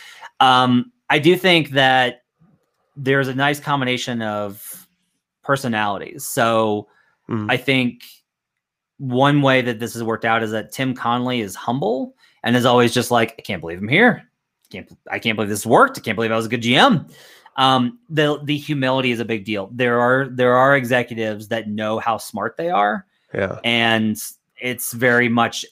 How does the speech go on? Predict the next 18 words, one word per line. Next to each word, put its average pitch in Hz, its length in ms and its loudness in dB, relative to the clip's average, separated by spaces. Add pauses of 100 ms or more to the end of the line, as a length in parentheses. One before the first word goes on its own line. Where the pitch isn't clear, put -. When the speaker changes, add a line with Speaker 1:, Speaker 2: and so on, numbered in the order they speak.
(160)
Speaker 1:
there's 120 220 -4
a 113 80 -6
competitive 107 640 -4
aspect - 600 -4
to 117 100 -6
that. 90 500 -6
And 117 100 -6
I, 123 200 -4 (280)
like, 117 160 -8
I - 80 -4
think 165 200 -6
Daryl 190 280 0
falls 90 240 -10
in 101 60 -12
that. - 280 -6
I - 60 -12
think 120 200 -10
Daryl 95 480 -8